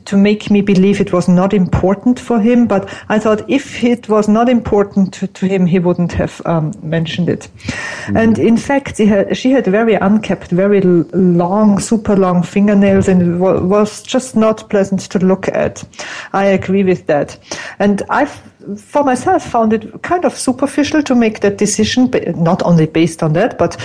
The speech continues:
Speaker 1: made it, obviously it was part, um, of their decision.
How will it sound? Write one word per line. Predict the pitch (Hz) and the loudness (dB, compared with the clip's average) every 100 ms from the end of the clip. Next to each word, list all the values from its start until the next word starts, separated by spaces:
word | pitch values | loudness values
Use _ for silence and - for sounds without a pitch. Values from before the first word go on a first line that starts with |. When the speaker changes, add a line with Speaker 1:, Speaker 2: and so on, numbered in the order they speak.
| - - | -16 -2
Speaker 1:
made | 180 190 185 | 2 4 4
it, | 165 - - _ - | 2 -2 -16 _ -4
obviously | 196 196 180 185 | -2 0 2 2
it | 170 | 2
was | 156 - | -4 -6
part, | - - 254 226 175 - | -8 -4 0 0 -2 -6
um, | - 165 165 175 | -6 -4 -4 -4
of | 165 - | -4 -2
their | 170 | -2
decision. | 160 175 190 180 233 269 | -2 -2 -2 -2 0 -2